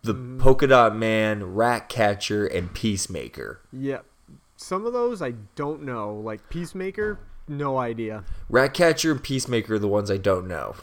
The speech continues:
Speaker 1: <laughs>
Speaker 2: Yeah, Polka Dot Man, I know. Um,
Speaker 1: King Shark.
Speaker 2: King Shark, obviously.
Speaker 1: Yeah.
Speaker 2: Kind of a,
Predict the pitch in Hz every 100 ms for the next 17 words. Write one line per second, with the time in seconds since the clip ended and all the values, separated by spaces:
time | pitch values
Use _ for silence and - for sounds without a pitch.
0 | - - 120 123 117 - _ - 165 175
1 | 175 156 160 156 151 143 139 135 131 131
2 | 131 127 131 120 117 113 113 110 110 104
3 | - 120 113 104 107 98 98 98 - 151
4 | 147 151 139 127 131 123 123 113 - 120
5 | 117 113 - - - - 104 82 - 143
6 | 139 135 117 110 110 107 104